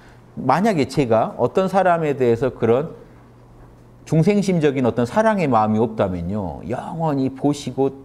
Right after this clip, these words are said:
나발이고 하나도 못 닦습니다. 문제가 뭔지도 모르고, 탐욕을 모르면 보시도 못 닦는 거예요. 탐욕을 모르면 계율도 못 닦는 거예요. 이렇게 이해하시면요. 내 안에서 일어나는 온갖 추잡스러운 감정들도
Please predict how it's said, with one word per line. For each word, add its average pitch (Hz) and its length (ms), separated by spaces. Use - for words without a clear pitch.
나발이고 113 440
하나도 175 300
못 117 160
닦습니다. 87 480
문제가 170 380
뭔지도 131 400
모르고, 98 400
탐욕을 285 440
모르면 127 520
보시도 151 380
못 120 160
닦는 151 280
거예요. 78 140
탐욕을 254 460
모르면 123 480
계율도 160 420
못 143 160
닦는 92 320
거예요. 69 160
이렇게 147 360
이해하시면요. 123 880
내 151 220
안에서 165 420
일어나는 135 380
온갖 233 640
추잡스러운 208 640
감정들도 113 920